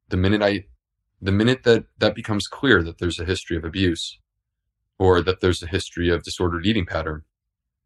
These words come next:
I, I know, I know that this is what's holding them back. And it's, whether it's conscious or not conscious, these, these issues are like an engine that never stops,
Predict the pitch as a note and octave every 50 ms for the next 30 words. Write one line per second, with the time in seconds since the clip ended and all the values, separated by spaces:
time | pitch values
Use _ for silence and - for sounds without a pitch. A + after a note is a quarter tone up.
0 | _ _ _ _ _ - - F#2+ F#2+ F#2+ - _ - F#2+ F#2+ G2+ B2 B2+ - -
1 | _ _ _ _ _ _ _ - G2+ G2 F#2+ G2+ C3 C#3 G#2 E2+ E2+ E2 - -
2 | F#2+ G2 G2 - - G2 F#2 - F#2 F2+ - - - F2+ E2+ E2 F2+ E2+ E2 E2
3 | G#2+ A2+ G2+ - - - _ _ - G#2+ G#2 G2+ G2 F#2+ - - - - G#2 A2
4 | A2 A2 A2 G#2 G2+ - - - A#2+ A2 C3+ - - D3 - - A2 F#2 F2+ A2
5 | D#3+ - - - F#2 E2+ F2 - - A1 - - - - _ _ _ _ _ _
6 | _ _ _ _ _ _ _ _ _ _ _ _ _ _ _ _ _ - A2+ G2
7 | F#2 F#2 - _ - A#2 A#2 B2 B2 B2+ B2 - - - - _ - G#2 G#2 G#2+
8 | B2+ C#3 - B2+ D3+ D#3 - - E2 C#2+ B1+ A#1+ - - - - - _ _ _
9 | _ _ _ - G#2 G#2 G#2 G#2+ A2 G#2+ - G#2+ G2+ - G#2+ A2+ B2 A#2 - G2
10 | F2+ F2+ - - F#2 F2 D#2+ E2 - - - G#2+ G2+ - - - - - - -